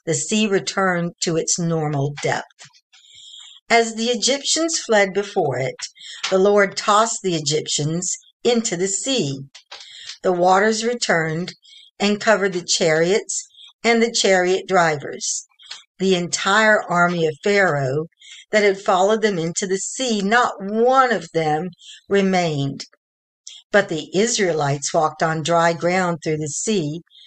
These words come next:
the waters forming a wall for them on their right and on their left. Thus the Lord saved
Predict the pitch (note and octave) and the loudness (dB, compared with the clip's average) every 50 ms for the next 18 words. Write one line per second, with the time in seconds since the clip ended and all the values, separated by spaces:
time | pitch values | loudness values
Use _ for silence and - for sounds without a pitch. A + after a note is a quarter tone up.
0 | - - - - - - - - A3+ A3 A3+ A3+ A3+ A#3 A#3 A#3+ A#3 - - - | -20 -20 -20 -20 -20 -14 -4 0 0 4 4 6 6 6 4 2 0 -2 -4 0
1 | A#3+ A#3+ B3 A#3+ B3 B3 A#3+ A3+ G#3 G3+ G3 A3 B3 C4 C4+ C4 - G3 F#3 E3+ | 4 4 4 4 2 0 -2 -2 0 2 4 4 4 4 2 -2 -4 -4 -2 0
2 | E3 D#3+ E3 F3 - - - E3 E3 D#3 D3+ D3+ C#3 C3 C#3+ D3 D3 D#3+ G3 - | 0 0 0 -2 -4 -4 -4 -2 0 0 0 0 -2 -2 -2 0 0 0 0 -2
3 | - - - - - - - - - - - - - C4 A#3 G3+ F3 D#3+ D#3 D#3+ | -4 -8 -10 -12 -12 -12 -18 -20 -20 -20 -10 -4 0 2 4 4 4 2 2 2
4 | E3 E3+ F3 F3+ F3 C#3+ B2 - - - - - - - _ _ _ - - - | 0 0 0 0 0 0 -2 -4 -8 -12 -18 -20 -20 -20 _ _ _ -14 -14 -14
5 | - - _ _ - - - - - - - - - - - - _ - A3 A#3+ | -16 -20 _ _ -20 -20 -20 -18 -18 -18 -16 -16 -18 -18 -20 -10 _ 4 6 6
6 | D4 D#4+ - - - D4 D4 C4+ A#3+ G#3+ G#3+ A3 A3 A3+ A3 - - G#3 G3 G3 | 6 4 0 -4 -4 -4 -2 0 0 2 2 2 2 2 0 -2 0 2 4 4
7 | G3+ F#3+ - | 2 0 -2